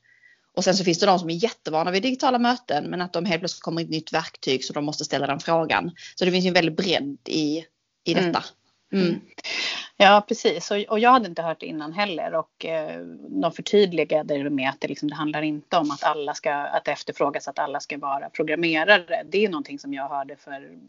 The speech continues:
Speaker 2: ganska länge sedan, en annan framtidsspaning om att det, det däremot kommer också komma. Att, eh, att kunna något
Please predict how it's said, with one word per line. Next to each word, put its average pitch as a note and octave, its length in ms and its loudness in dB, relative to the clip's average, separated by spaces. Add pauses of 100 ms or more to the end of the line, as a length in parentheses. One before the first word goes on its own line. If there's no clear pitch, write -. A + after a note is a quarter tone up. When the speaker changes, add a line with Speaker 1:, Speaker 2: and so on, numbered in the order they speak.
(180)
Speaker 2:
ganska C#3 240 -10
länge F3 360 2
sedan, D#4 300 -6 (200)
en - 80 -6
annan D#4+ 300 0
framtidsspaning D3+ 840 -6
om D3+ 140 -12
att - 160 -14
det, E3 300 2 (240)
det G3 220 4
däremot D3 480 -4
kommer A3+ 580 0
också - 300 -2
komma. C#3+ 380 -2 (400)
Att, - 340 -4
eh, E3+ 300 -4
att - 140 -8
kunna E3 540 0 (580)
något G3+ 400 0